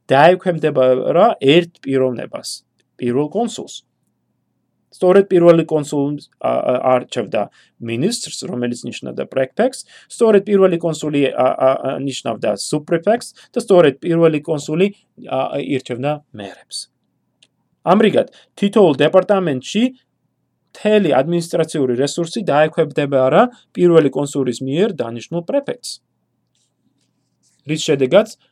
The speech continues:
ხდება სწორედ ძალაუფლებების, ა, ეს ადმინისტრაციული ძალაუფლების,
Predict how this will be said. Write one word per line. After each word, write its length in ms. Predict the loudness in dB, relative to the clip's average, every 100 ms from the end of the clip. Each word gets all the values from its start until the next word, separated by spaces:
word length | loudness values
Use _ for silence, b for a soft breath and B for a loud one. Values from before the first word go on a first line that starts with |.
| _
ხდება 520 | -20 -12 -8 -2 -2 -2
სწორედ 460 | -6 -8 -8 -12
ძალაუფლებების, 920 | -10 -4 -4 -4 -6 -8 -8 -8 -8 -10 _ _ -16
ა, 320 | -12 -10 -10
ეს 100 | -8
ადმინისტრაციული 800 | -8 -6 -8 -4 -6 -4 -8 -8
ძალაუფლების, 600 | -8 -6 -8 -8 -10